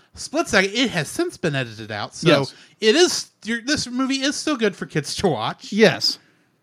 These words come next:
Speaker 1: And probably it would have gone by too fast on the V H S for most people to catch anyway, unless you really were going frame by frame, which, anyway.
Speaker 2: Or is what we, what me and my brothers would have called slow-mo death cam <laughs> back in the day.
Speaker 1: Yes. <laughs>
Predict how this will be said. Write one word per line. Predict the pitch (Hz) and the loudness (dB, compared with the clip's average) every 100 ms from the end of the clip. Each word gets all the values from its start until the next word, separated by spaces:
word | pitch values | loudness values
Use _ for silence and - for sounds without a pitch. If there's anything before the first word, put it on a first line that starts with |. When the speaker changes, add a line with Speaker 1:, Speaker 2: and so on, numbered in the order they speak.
| _ | _
Speaker 1:
And | 180 165 | -8 2
probably | 185 190 185 | 8 8 8
it | 175 | 6
would | 165 | 6
have | 156 | 2
gone | 160 160 | 2 4
by | 156 147 | 2 2
too | 160 | -2
fast | 147 156 147 | 0 0 0
on | 151 | -6
the | 135 | 0
V | 147 | 0
H | 143 - | 0 -2
S | 139 | -4
for | 143 | -2
most | 143 143 | -2 -2
people | 143 135 | -6 -6
to | 131 | -6
catch | - 135 - _ | -2 -2 -2 _
anyway, | 220 208 170 131 120 | -2 0 2 2 2
unless | 156 147 147 - | 2 0 0 -2
you | |
really | 139 151 143 | -2 0 0
were | 135 156 | 0 0
going | 139 139 135 | 0 -2 -4
frame | - 131 131 | -2 -2 0
by | 123 | -2
frame, | 120 196 185 143 156 | -2 -4 -2 -2 -2
which, | 143 135 - - _ _ _ _ _ _ _ _ _ _ _ _ _ _ - | -2 -2 -6 -14 _ _ _ _ _ _ _ _ _ _ _ _ _ _ -4
anyway. | 147 131 117 123 - - - - 147 | -2 0 -2 -4 -8 -20 -20 -12 4
Speaker 2:
Or | 151 151 | 8 8
is | 147 | 8
what | 139 147 | 6 6
we, | 147 151 | 8 6
what | 143 123 139 135 - _ _ _ _ _ | 4 6 8 8 4 _ _ _ _ _
me | 147 156 | -2 2
and | 156 | 4
my | 147 | 2
brothers | 156 143 | 2 0
would | 131 | 0
have | 127 | -4
called | 131 131 | 0 -2
slow-mo | 120 - 139 131 127 | -2 -4 -2 0 0
death | 120 147 - | 2 0 0
cam | 117 104 113 123 _ | -10 -6 -8 -8 _
<laughs> | |
back | 139 139 143 139 | -6 2 4 4
in | 127 | 0
the | |
day. | 123 127 156 | 0 0 0
Speaker 1:
Yes. | 220 147 151 170 170 110 101 - 190 - - | -2 0 2 8 8 8 -4 -6 -6 -6 -14
<laughs> | - | -16